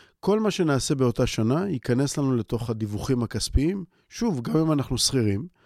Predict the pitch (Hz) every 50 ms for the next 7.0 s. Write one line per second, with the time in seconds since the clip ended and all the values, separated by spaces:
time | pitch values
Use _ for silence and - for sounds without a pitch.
0 | _ _ _ _ _ 123 120 117 127 127 131 131 127 123 110 - 120 113 - -
1 | - 117 104 95 87 82 - _ _ _ _ _ _ _ _ _ - - - -
2 | _ _ _ _ _ _ - 120 123 123 117 117 - - 165 147 180 233 226 -
3 | - 117 185 165 - - 208 214 196 196 185 147 120 110 101 87 - _ _ _
4 | _ _ _ _ _ _ _ - 123 113 107 104 - - 113 104 107 117 143 147
5 | 131 - - - 120 113 117 120 113 104 92 90 - _ _ _ _ - 117 117
6 | 113 107 107 104 104 113 120 120 120 120 117 113 113 110 - 117 117 113 107